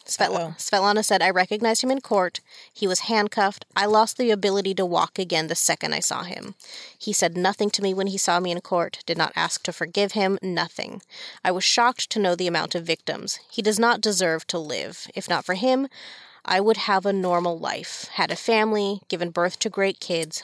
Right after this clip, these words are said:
Speaker 1: But for me, I live my life only with medicines. He doesn't repent.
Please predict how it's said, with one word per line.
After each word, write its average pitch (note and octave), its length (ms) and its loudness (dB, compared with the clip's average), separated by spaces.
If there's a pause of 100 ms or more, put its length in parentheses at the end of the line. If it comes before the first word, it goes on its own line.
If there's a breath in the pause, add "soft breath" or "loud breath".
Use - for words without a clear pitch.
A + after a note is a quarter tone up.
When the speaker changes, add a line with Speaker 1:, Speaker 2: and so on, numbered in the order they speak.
Speaker 1:
But - 140 0
for - 120 -2
me, G#3 300 2
I F#3+ 140 2
live F#3 200 -2
my F#3 120 2
life E3+ 340 2
only F#3 280 0
with F3+ 200 -4
medicines. - 640 -4 (260 loud breath)
He A3 160 0
doesn't G3+ 300 2
repent. E3+ 480 -4